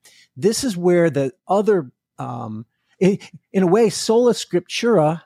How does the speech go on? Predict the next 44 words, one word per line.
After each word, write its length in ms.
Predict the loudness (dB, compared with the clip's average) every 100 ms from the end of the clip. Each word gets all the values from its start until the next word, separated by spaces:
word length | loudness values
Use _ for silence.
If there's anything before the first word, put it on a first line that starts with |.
| _ -2
meaning, 400 | 0 2 0 -4 -16 -6
uh, 200 | -2 -2
the 80 | 0
Bible 260 | 2 2
is 80 | 2
my 140 | -4 -4 0
ultimate 380 | 0 0 0
authority. 500 | 0 0 0 2 -2 -8 -20 -20 -20 _ _ _ -6
Um, 360 | 0 0 0 -4 _
I 140 | -4 -4
came 280 | -2 0
from 160 | 2 0
a 60 | 2
background 480 | 0 0 0 0
where 320 | 2 2 0 -4 _ _ -2
that 340 | 0 -2 _
tended 640 | -6 0 0 2 -2 -4 _
to 100 | -10
create 400 | -10 -2 0 2
in 60 | 0
my 120 | 0
mindset, 460 | 0 -2 0 -2 0
even 200 | -2 0
though 80 | 0
I 60 | 0
didn't 480 | -2 -4 -6 -8 _ _ _
think 380 | -20 -4 -2 0
of 100 | 0
it 100 | 0
this 200 | -2 0
way, 360 | 2 2 2 -2 _ -8
I 60 |
started 340 | -8 -2 -2 0
realizing 440 | 2 2 2 0
it 120 | 0 0
was 260 | 0 0
this 200 | -4 -2
way. 320 | 0 2 0 -2
And 120 | 0
that 160 | 0 2
was, 320 | 0 -2 -8 _ _ _ _ 2
only 360 | 4 4 4
the 120 | 2 2
Bible 560 | 2 0 -4 -10 -12